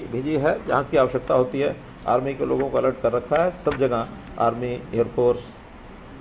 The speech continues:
या नौसेना के जो लोग, अ, अपनी नावें वगैरह लेकर के वो भी पहुँचते हैं, तो वो पूरा सहयोग उनका हमको मिल रहा है। स्टेट की पुलिस है, फायर ब्रिगेड है,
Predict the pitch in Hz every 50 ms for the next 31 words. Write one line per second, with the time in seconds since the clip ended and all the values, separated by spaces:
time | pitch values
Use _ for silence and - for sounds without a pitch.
0 | - - - - 107 120 120 117 113 110 110 - 143 143 143 147 143 139 147 131
1 | 127 135 127 131 131 127 123 98 - - - - - - - - - 117 113 110
2 | 110 107 - 120 120 117 110 110 110 - - - - - - - - - 110 110
3 | 110 120 127 135 143 151 143 143 135 135 131 131 127 127 120 123 127 113 - -
4 | 120 117 113 - - - - - - 117 123 147 143 143 - 113 120 117 - -
5 | 156 123 107 107 101 110 - - - - - - - 123 123 131 127 - 131 135
6 | 151 139 135 - 120 120 123 117 113 110 107 - 113 110 110 104 - 175 196 -
7 | - - - - 151 147 123 95 98 101 87 92 92 - - - - - - -
8 | - - - - - - - - 156 160 160 - - 165 156 - 156 147 151 156
9 | 139 - - 147 147 147 147 - - - - - - - - - - - - -
10 | 131 139 151 151 143 131 147 147 143 139 127 143 143 139 -